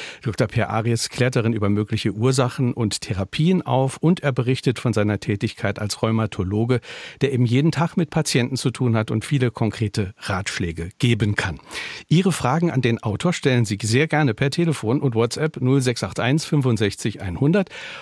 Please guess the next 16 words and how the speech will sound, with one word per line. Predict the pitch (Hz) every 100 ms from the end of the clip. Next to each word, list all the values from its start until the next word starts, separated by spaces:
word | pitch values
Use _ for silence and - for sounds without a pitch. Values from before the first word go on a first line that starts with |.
| -
oder | 156 160 107
auch | 104
per | - 92 -
E-Mail | 143 196 170 165 165 170
Fragen | - 110 131 135
an | 127 117
den | 101 92
Autor | 113 135 151 127
mit | 107
Bindestrichen | - 139 147 - 135 123 107
dazwischen | 107 - 113 117 110
at | 107
S | - 107
R | - 110 120 135
D | 123
E. | 113